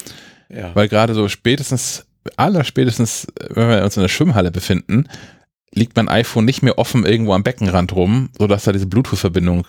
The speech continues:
Speaker 2: ähm, Bestand hat. Da müsste man halt aus Apple Music heraus dann irgendwie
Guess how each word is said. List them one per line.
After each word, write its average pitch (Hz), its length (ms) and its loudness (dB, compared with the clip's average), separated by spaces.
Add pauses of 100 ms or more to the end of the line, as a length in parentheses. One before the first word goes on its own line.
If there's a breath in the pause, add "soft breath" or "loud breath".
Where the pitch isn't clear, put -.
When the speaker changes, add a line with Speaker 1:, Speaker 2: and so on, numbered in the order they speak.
Speaker 2:
ähm, 90 500 0 (540)
Bestand - 640 -4
hat. 113 220 0 (960 soft breath)
Da 95 80 0
müsste 104 240 0
man 117 140 2
halt 113 180 0
aus 101 140 -2
Apple 107 240 0
Music 110 380 0
heraus 107 340 2
dann 101 120 0
irgendwie 104 520 2